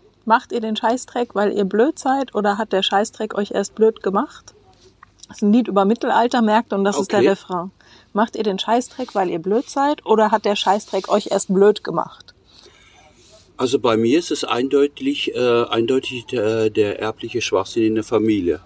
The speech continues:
Speaker 2: Also ich war schon blöd.
Speaker 1: Also du machst es, weil du blöd bist?
Speaker 2: Ja. Ich muss allerdings dazu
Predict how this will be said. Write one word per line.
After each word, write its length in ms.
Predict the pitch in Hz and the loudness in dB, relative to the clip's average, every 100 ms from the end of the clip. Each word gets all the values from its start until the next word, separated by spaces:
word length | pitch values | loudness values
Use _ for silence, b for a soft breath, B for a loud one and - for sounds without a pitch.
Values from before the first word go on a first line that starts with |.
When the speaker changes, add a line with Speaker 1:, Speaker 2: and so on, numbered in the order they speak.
| _ _ _ - - _ - 392 - - _ - - _ _ - | _ _ _ -20 -20 _ -20 -20 -20 -20 _ -20 -20 _ _ -8
Speaker 2:
Also 200 | 98 104 | -2 -2
ich 160 | 101 107 | 0 0
war 160 | 123 | 0
schon 240 | - 87 82 | 0 -4 0
blöd. 340 | 80 80 - _ _ _ _ _ _ _ - | 0 -2 -4 _ _ _ _ _ _ _ -4
Speaker 1:
Also 200 | 214 196 | 0 2
du 80 | 190 | 2
machst 280 | 170 - | 0 -2
es, 180 | 175 - 180 | -6 -8 -6
weil 160 | 165 | -6
du 80 | 156 | -6
blöd 260 | 160 160 - _ | -10 -12 -12 _
bist? 180 | - - _ _ _ _ _ _ _ - | -20 -20 _ _ _ _ _ _ _ -2
Speaker 2:
Ja. 140 | 120 - _ _ _ _ _ B B B B - | 0 0 _ _ _ _ _ B B B B -6
Ich 120 | 110 | 0
muss 200 | 190 185 | 0 2
allerdings 460 | 160 143 131 127 | 0 0 -2 -2
dazu 540 | 131 113 - 139 196 | 0 -2 0 -2 -2